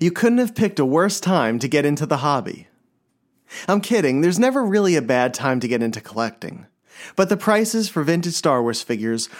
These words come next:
are currently at all-time highs. Sellers and collectors have witnessed a spike over the past few months,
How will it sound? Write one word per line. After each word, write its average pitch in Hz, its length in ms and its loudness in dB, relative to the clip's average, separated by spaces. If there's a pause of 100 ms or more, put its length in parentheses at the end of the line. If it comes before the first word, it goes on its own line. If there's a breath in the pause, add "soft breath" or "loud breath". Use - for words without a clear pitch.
(120)
are 160 120 2
currently 214 600 0
at 123 320 0
all-time 143 540 0
highs. 151 640 -4 (880 loud breath)
Sellers 233 440 2
and 220 100 0
collectors 170 540 0
have 160 180 0
witnessed 160 400 0
a 165 60 -2
spike 123 480 0
over 135 160 0
the 139 80 -2
past 170 360 -2
few 170 200 0
months, 156 520 -2